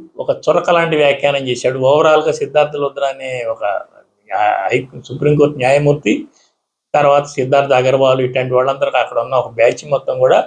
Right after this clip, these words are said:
స్కామర్ల తరఫున, పెద్ద పెద్ద మోసాలు చేసిన వాళ్ళ తరఫున వాదించే లాయర్లుగా ఢిల్లీలో పేరు పడ్డారని ఆ బెంచ్ మీద ఆయన చేసిన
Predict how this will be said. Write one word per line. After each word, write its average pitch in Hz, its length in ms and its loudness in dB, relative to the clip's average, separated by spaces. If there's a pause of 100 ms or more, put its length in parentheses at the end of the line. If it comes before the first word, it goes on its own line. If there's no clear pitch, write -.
(480)
స్కామర్ల 165 600 2
తరఫున, 151 380 0
పెద్ద 143 320 0
పెద్ద 147 200 0 (640)
మోసాలు 143 420 0
చేసిన 139 240 -4
వాళ్ళ 131 180 -2
తరఫున 131 300 -4
వాదించే 123 540 2
లాయర్లుగా 123 520 2 (180)
ఢిల్లీలో 135 580 -8
పేరు 131 340 -8
పడ్డారని 127 840 0 (480)
ఆ 131 80 2
బెంచ్ 139 320 -2
మీద 147 180 2
ఆయన 131 300 0
చేసిన 127 260 -2